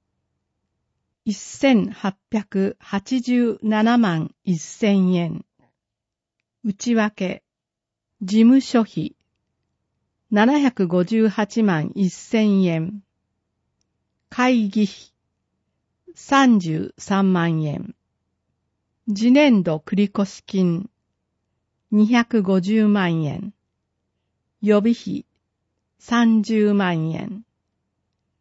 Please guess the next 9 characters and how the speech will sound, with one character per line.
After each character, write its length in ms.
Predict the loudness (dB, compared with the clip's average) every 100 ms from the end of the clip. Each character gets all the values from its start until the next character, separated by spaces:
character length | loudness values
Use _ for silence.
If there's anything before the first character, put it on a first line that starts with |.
| _ _ _ _ _ _
事 220 | -6 -4 2
業 280 | 4 4 2
費、 380 | -4 -12 -14 -18 _ _ _ _ _
八 220 | -4 -4 -4 -4
百 380 | -4 0 -2 0
十 280 | 0 2
六 280 | 2 0 -2
万 340 | -2 -2 -4 -8
円。 240 | -10